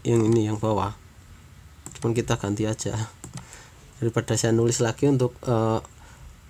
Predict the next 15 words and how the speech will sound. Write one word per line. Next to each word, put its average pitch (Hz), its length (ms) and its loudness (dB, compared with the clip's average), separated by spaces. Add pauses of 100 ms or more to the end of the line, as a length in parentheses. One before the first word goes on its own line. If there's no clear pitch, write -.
(240)
apa 113 320 -4
namanya, 123 480 0
di - 80 -10
sini 120 320 -2
ya. 101 80 -4 (2250)
Eh, 123 1120 0 (460)
ini 110 240 2
username, 117 640 2
password. 123 480 0 (1200)
Terus 135 1200 2 (200)
di 127 80 -2
sini 160 720 4
yang 139 160 2
perlu 123 400 0
kita 117 800 -2